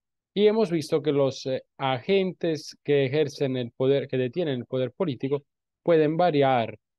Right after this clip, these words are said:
siendo a veces, eh, eh, grandes familias de oli-, ol-, oligarquías, entonces, o organizaciones militares, o una mezcla entre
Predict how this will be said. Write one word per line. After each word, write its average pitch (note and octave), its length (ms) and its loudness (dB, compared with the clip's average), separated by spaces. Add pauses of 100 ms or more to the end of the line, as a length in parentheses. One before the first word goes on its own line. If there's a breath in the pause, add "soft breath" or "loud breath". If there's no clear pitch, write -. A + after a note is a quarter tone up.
(140)
siendo C#3+ 440 0
a A#2+ 100 2
veces, B2+ 500 0
eh, A2+ 280 -6 (360)
eh, G#2+ 340 -2
grandes B2+ 440 0
familias C3 600 -2
de G#2+ 560 -6 (680)
oli-, A#2+ 340 -2
ol-, B2 220 -2
oligarquías, B2 760 0
entonces, A2+ 760 -6 (400)
o E3+ 340 2 (520)
organizaciones B2+ 680 -2
militares, D#3 840 -2 (220)
o D#3+ 320 0 (460)
una C3 280 -2
mezcla C#3 560 -2
entre A2+ 600 -4